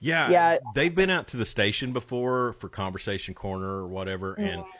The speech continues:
Speaker 1: just great kids. And, uh, and I tell you,
Speaker 2: That's rodeo community, though.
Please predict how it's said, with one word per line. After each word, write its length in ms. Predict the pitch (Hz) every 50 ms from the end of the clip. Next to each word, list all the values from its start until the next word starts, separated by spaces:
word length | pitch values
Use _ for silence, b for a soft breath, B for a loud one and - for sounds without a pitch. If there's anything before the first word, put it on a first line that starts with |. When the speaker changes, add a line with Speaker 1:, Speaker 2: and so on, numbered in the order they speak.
| B B -
Speaker 1:
just 280 | 165 160 135 - - -
great 340 | - 92 82 82 78 - -
kids. 560 | - - 69 69 71 71 67 67 - - -
And, 380 | - 85 80 80 78 78 76 78
uh, 280 | 76 73 76 73 73 - -
and 140 | - 90 98
I 60 | 107
tell 180 | - - - 165
you, 160 | 165 123 -
Speaker 2:
That's 240 | - 233 302 - -
rodeo 440 | 233 233 220 240 269 285 240 202 196
community, 640 | 190 - 180 175 170 165 151 - 165 151 147 160
though. 320 | 156 160 156 160 160 160